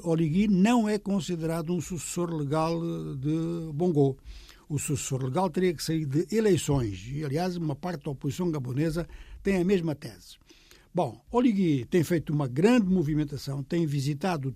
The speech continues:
todos os países membros da região e desta entidade, com uma exceção notável, nunca esteve em Angola. Vamos lá passar para, mais para cima, também o Tchad, aliás, o Tchad que está envolvido nesta reunião da C E A C.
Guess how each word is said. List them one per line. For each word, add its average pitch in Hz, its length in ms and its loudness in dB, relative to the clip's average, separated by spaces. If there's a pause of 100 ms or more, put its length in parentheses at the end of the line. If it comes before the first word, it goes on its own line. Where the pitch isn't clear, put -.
todos 190 400 4
os 156 120 -4
países 151 380 -2
membros 139 400 2
da 131 180 -2
região 127 460 -4
e 151 140 -4
desta 127 400 -4
entidade, 156 460 -4 (380)
com 202 120 2
uma 277 280 8
exceção 202 440 2
notável, 170 600 -2
nunca 208 360 4
esteve 185 320 -2
em 196 80 0
Angola. 113 420 -4 (800)
Vamos 262 200 6
lá 254 80 4
passar 220 320 0
para, 180 440 0
mais 180 220 0
para 165 180 -4
cima, 185 600 0
também 170 320 4
o 151 80 4
Tchad, 208 440 -2
aliás, 151 300 -2
o 151 60 -2
Tchad 170 240 -4
que - 80 -14
está 165 160 -2
envolvido 143 480 0
nesta 165 280 0
reunião 135 280 -2
da 139 120 -2
C 127 160 -6
E 127 200 -4
A 180 100 -4
C. 233 300 0